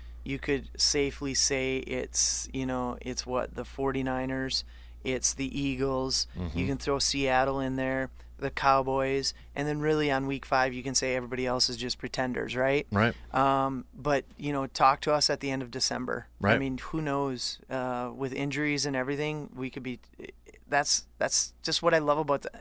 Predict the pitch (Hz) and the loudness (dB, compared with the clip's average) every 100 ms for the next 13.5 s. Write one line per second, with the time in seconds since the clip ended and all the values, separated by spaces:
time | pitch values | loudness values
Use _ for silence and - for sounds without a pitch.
0 | - - 101 113 143 - 139 139 131 120 | -12 -2 0 2 0 2 4 4 2 -4
1 | 120 139 139 139 - 139 143 - - - | -2 -2 0 -2 -6 -8 -8 -8 -16 0
2 | 156 156 - 151 156 156 131 - - - | 4 4 4 0 0 -2 -4 -12 -8 -2
3 | 160 175 - 170 160 147 147 147 143 143 | 0 0 0 -2 -2 0 2 2 2 0
4 | - - 143 135 127 - 165 123 120 - | 0 2 2 2 -4 -2 -2 -2 -2 -4
5 | - - - - 147 147 143 147 151 143 | -6 -20 -12 -6 -4 -2 -2 -2 -2 -2
6 | 135 123 147 151 139 139 - - - 151 | -4 -4 -4 -2 -2 0 -2 -4 -8 -6
7 | 135 139 127 - - _ - - 151 139 | -4 -4 -6 -12 -20 _ -8 -2 0 2
8 | 170 160 - 127 131 127 131 127 139 139 | 0 0 -4 -4 -4 -4 -6 -4 -2 2
9 | 135 - 117 139 151 117 127 156 - - | 0 0 -2 -2 -2 -6 -6 -8 -8 -6
10 | 165 170 110 - 139 143 135 131 - - | -2 -2 -4 -2 0 2 0 -2 -6 -4
11 | 143 151 - - - - 143 156 156 139 | -2 0 0 -4 -14 0 0 0 -4 -4
12 | 143 127 143 151 143 - 143 139 131 139 | -4 -4 -4 -2 -4 -4 -4 -2 -2 -2
13 | 143 - 131 127 | -2 -2 -2 -4